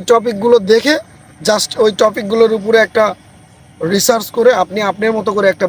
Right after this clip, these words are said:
ভিডিও তৈরি করবেন। ট্রেন্ডিংয়ে থাকা ভিডিওগুলো অবশ্যই suggest for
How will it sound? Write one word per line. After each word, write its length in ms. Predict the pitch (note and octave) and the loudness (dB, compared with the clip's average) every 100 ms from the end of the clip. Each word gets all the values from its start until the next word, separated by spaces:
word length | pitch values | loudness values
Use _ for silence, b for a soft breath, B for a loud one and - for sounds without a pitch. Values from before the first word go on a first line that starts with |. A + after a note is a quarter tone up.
| E3+ | 0
ভিডিও 180 | F#3 F#3 | 0 0
তৈরি 160 | F3+ E3+ D#3+ | 0 -2 -2
করবেন। 240 | D3 C3+ - - - - - - - - | -6 -8 -14 -20 -20 -20 -20 -20 -20 -4
ট্রেন্ডিংয়ে 420 | G#3+ A#3 A#3+ A#3+ A#3 | -2 0 2 0 0
থাকা 160 | A3+ G#3 | -4 -2
ভিডিওগুলো 460 | G3 G#3+ G#3+ G#3+ B3 - _ - - F3+ | -2 -2 -2 2 0 0 _ -18 -2 -2
অবশ্যই 340 | G#3+ - A3+ - | 0 -4 -4 0
suggest 300 | F#3+ G3 G3 - | 0 0 -6 -2
for 120 | F#3+ | 0